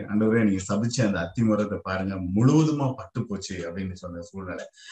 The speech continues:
அதுக்கப்புறம் இந்த செவ்வாய்க்கிழமை நடந்த அநேக சம்பவங்கள்,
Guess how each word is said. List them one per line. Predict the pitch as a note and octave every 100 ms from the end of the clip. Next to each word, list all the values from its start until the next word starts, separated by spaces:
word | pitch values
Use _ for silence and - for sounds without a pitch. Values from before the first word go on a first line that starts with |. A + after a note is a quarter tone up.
| -
அதுக்கப்புறம் | A2 C3 D3 F3 C#3
இந்த | B2+ A#2+
செவ்வாய்க்கிழமை | A#2+ B2+ D#3+ F3 C#3+ A#2 G#2+
நடந்த | G2+ G2 C3+ A#2 G#2+ -
அநேக | A#2 D3 D#3
சம்பவங்கள், | D#3 - G#2 G#2+ A2+ G2+ F2 A#2+ D#3+